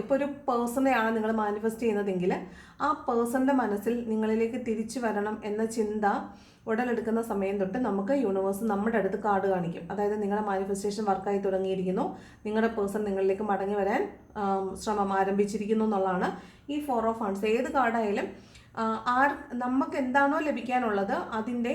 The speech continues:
പ്രാരംഭ നടപടികൾ അപ്പുറത്തെ സൈഡിൽ ആരംഭിക്കുമ്പോൾ തന്നെ നമുക്ക് കാർഡുകൾ കാണിച്ചു തുടങ്ങും. അത് പലപ്പോഴും ഞാൻ നിങ്ങളുടെ അടുത്ത് പറഞ്ഞിട്ടുള്ളതാണ്. ഇത് Four of Wands. ഒന്നുകിൽ ട്വിൻ ഫ്ലെയിം ജേർണിയിലുള്ള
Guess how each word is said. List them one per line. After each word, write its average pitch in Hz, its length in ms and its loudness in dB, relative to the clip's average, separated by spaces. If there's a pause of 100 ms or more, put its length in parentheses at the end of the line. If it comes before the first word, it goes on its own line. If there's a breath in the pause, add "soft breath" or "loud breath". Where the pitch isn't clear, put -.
(160)
പ്രാരംഭ 247 360 0 (100)
നടപടികൾ 240 420 0
അപ്പുറത്തെ 240 340 0
സൈഡിൽ 254 220 0 (120)
ആരംഭിക്കുമ്പോൾ 226 580 0
തന്നെ 220 260 0
നമുക്ക് 202 300 0 (420 loud breath)
കാർഡുകൾ 220 380 4 (100)
കാണിച്ചു 202 280 0
തുടങ്ങും. 170 320 -2
അത് 269 80 -2 (100)
പലപ്പോഴും 247 420 2
ഞാൻ 233 140 0
നിങ്ങളുടെ 214 220 0
അടുത്ത് 208 200 -4
പറഞ്ഞിട്ടുള്ളതാണ്. 196 640 0 (480 loud breath)
ഇത് 349 80 0 (100)
Four 240 120 4 (100)
of 254 100 -4
Wands. 214 240 -2 (180)
ഒന്നുകിൽ 285 320 0 (120)
ട്വിൻ 233 160 0 (100)
ഫ്ലെയിം 247 180 0 (100)
ജേർണിയിലുള്ള 254 500 2